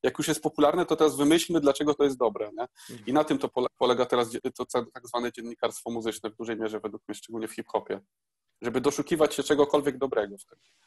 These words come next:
Speaker 1: Bo, y, bo jest tak ogromna presja ilościowa dzieciaków, które klikają, y, przy-, wiesz, to jest, mm, że jeżeli chcą być po prostu na czasie, chcą być, y, czytani w ogóle, y, klikani,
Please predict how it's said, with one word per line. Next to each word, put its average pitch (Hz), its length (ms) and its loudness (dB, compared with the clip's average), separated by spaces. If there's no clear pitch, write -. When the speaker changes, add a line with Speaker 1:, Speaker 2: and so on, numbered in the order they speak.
Speaker 1:
Bo, 139 420 4
y, 127 60 0
bo 131 140 4
jest 143 200 4
tak 156 260 0
ogromna 143 600 2
presja 139 600 2
ilościowa 131 580 2
dzieciaków, 123 460 0
które 120 240 -4
klikają, 120 580 0
y, - 380 -16
przy-, - 260 -12
wiesz, 113 180 0
to - 80 -4
jest, - 160 -14
mm, 135 460 -2
że 139 180 4
jeżeli 143 280 4
chcą 151 280 0
być 143 160 -2
po 139 100 -4
prostu - 320 -4
na 131 120 -2
czasie, 139 420 0
chcą 139 280 -2
być, - 340 -6
y, 117 80 -14
czytani 143 500 2
w 139 80 -2
ogóle, 139 540 2
y, 127 520 -2
klikani, 143 640 0